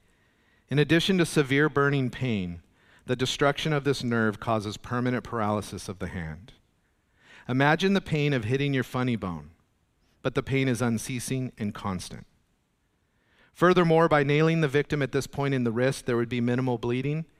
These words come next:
and there would be no bones broken. Thus, Scripture was fulfilled in Psalm twenty-two seventeen, which says, "I can count all of my bones,"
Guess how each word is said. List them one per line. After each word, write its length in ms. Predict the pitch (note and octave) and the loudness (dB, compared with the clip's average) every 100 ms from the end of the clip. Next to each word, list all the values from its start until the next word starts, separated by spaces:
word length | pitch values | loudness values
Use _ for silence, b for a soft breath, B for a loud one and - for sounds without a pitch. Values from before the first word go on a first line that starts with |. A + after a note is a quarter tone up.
| b b | b b
and 80 | A2 | -4
there 100 | G#2+ | -2
would 120 | G#2+ | -2
be 100 | A2 | -2
no 380 | G#2 G#2 G2+ G#2 - - | -2 -2 -4 -8 -12 -8
bones 380 | G2 F#2 E2+ - | -4 -2 -4 -8
broken. 500 | - F2+ E2 D2+ D#2 _ b b b b | -8 -8 -8 -14 -16 _ b b b b
Thus, 300 | A2+ C3 - | 0 0 -4
Scripture 500 | - - B2 A2 A#2+ | -10 -4 -2 -2 -4
was 220 | A2 G#2+ - | -2 -2 -4
fulfilled 640 | G#2+ - A#2 G#2+ F2 E2 _ | -8 -6 -2 -2 -2 -8 _
in 140 | G2+ G2 | -8 -6
Psalm 300 | A2+ G#2 G2+ | -2 -2 -2
twenty-two 500 | - A2 G#2+ - G#2+ | -4 -2 -2 -6 -6
seventeen, 680 | A2+ G#2+ G2+ - G#2 F2 - B B B | -4 -2 -2 -4 -6 -6 -12 B B B
which 200 | A2+ - | -6 -2
says, 220 | A2 G2 | -2 0
"I 80 | G#2 | -2
can 220 | - G#2+ | -2 -6
count 260 | - A#2 A2+ | -2 -4 0
all 260 | A#2 B2+ C#3 | 2 4 2
of 160 | G#2 | 0
my 180 | A2 G#2 | 0 -2
bones," 720 | G2 F#2 E2+ D#2+ - - | -2 -6 -6 -14 -20 -20